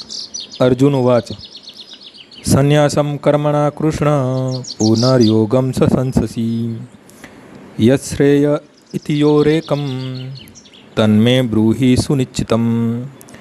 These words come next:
અર્જુને કહ્યું, "હે કૃષ્ણ, આપણે પહેલાં મને કર્મનો ત્યાગ કરવા કહ્યું અને પછી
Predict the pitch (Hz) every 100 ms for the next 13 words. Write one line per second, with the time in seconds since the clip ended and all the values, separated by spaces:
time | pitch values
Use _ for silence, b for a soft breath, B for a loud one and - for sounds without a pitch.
0 | B B B 143 147 185 180 170 156 127
1 | 107 156 131 - 127 180 _ _ _ _
2 | 151 185 180 151 156 160 113 - - -
3 | 127 143 156 101 - - 147 170 165 143
4 | 151 127 127 127 104 113 123 - - _
5 | - - 180 127 - 175 147